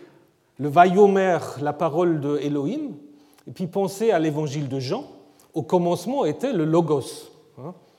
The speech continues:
C'est comme une sorte de nouvelle, euh, <laughs> de nouvelle genèse avec l'idée de la parole qui est première. Après, il y a eu en effet, euh, tout un débat que je ne vais pas commenter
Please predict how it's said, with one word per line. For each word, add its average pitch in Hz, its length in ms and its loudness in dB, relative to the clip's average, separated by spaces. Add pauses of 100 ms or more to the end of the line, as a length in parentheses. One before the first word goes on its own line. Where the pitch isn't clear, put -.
(360)
C'est 156 440 -6
comme 220 240 2
une 196 60 -2
sorte 220 340 -2
de 165 160 0
nouvelle, 196 680 -2
euh, 131 360 -4 (380)
<laughs> 311 380 -20
de 151 80 -4
nouvelle 196 380 0
genèse 170 680 -4 (260)
avec 170 440 -4
l'idée 170 580 -4 (100)
de 156 500 -2
la 151 180 -4
parole 151 480 -4
qui 131 280 -10
est 123 120 -8 (240)
première. 135 560 -4
Après, 202 380 0
il 170 60 -2
y 175 60 2
a 180 80 2
eu 233 220 -2
en 175 140 0
effet, 190 420 -4 (320)
euh, 143 220 -2
tout 233 260 -8
un 185 100 0
débat 151 680 -2
que 151 100 -8
je 135 100 -8
ne 135 60 -8
vais 135 60 -6
pas 160 160 -8
commenter 151 680 -6